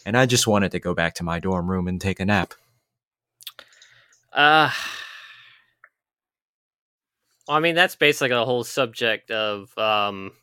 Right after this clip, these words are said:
Speaker 2: parents that their kid told me to buy this. And it's, "Well, you're wrong. My kid is right."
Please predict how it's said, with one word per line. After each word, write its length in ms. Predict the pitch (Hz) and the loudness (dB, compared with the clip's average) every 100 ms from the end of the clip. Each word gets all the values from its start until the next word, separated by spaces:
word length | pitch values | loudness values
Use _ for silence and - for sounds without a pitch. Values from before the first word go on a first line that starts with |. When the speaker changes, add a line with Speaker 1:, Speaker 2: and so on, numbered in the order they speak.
| _ _ | _ _
Speaker 2:
parents 680 | - 120 113 107 - - - - | 0 4 4 0 -8 -10 -8 0
that 260 | 202 87 - | 0 0 -4
their 180 | 120 127 | -4 -4
kid 320 | - 196 190 | 0 0 0
told 260 | 160 156 | 0 0
me 120 | 139 123 | 0 0
to 100 | 117 | 2
buy 280 | 104 101 | 4 2
this. 720 | - 73 - - - - - - _ - - _ _ _ _ _ _ _ _ _ _ _ _ _ _ _ _ - | 2 -4 -6 -8 -8 -8 -12 -18 _ -20 -20 _ _ _ _ _ _ _ _ _ _ _ _ _ _ _ _ -4
And 760 | 110 110 110 110 107 107 104 - | 2 4 6 2 -2 -6 -8 -8
it's, 840 | 110 110 - - - - - - _ _ _ _ _ _ - | -10 -8 -10 -10 -10 -12 -16 -20 _ _ _ _ _ _ -12
"Well, 680 | 131 135 131 127 120 113 - _ _ | 2 6 6 6 2 -2 -6 _ _
you're 340 | - 123 131 143 | -12 -2 0 2
wrong. 600 | 120 104 101 95 101 104 | 2 2 0 -2 -6 -12
My 200 | - 113 | -8 -6
kid 260 | 101 - 107 | -4 -2 -4
is 180 | 101 101 | -4 -4
right." 380 | 101 92 98 | -4 -4 -8